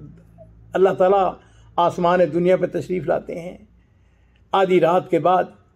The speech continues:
वो वक्त, उस वक्त मैंने दुआएं करनी शुरू कर दी। तो मैंने हर वक्त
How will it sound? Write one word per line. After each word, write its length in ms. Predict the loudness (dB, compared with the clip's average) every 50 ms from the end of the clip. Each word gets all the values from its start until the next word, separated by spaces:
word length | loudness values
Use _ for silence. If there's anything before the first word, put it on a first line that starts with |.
| _ _ _ _ _ _ _ _ _ _ _ _ _ _ _ _ _ _ -16
वो 240 | -8 -2 0 2 2
वक्त, 400 | 2 0 -2 -2 -8 -18 -20 -20 _ _ _ _ _ -8
उस 160 | -8 -6 -2
वक्त 220 | -2 0 0 0 2
मैंने 220 | 2 2 2 2
दुआएं 260 | 2 2 2 2 2
करनी 260 | 2 0 0 0 -2 -4
शुरू 220 | -4 -6 -8 -8
कर 120 | -8 -10 -12
दी। 140 | -12 -16 -18 -18 -18 -20 -20 -20 -20 -20 -20 -20 -20 -6 0
तो 80 | 0 0
मैंने 360 | 2 2 2 4 4 4 2
हर 380 | 2 0 0 0 2 2 2 2
वक्त 400 | 2 0 0 0 0 -2 -2